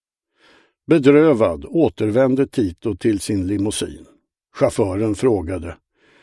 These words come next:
"Kamrat Tito, vad säger folket?" Tito suckade.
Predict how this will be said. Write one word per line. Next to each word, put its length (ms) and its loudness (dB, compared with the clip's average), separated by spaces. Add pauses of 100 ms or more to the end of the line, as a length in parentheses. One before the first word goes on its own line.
(220)
"Kamrat 460 2
Tito, 480 -2 (220)
vad 160 2
säger 340 2
folket?" 640 -8 (1600)
Tito 540 2
suckade. 600 -6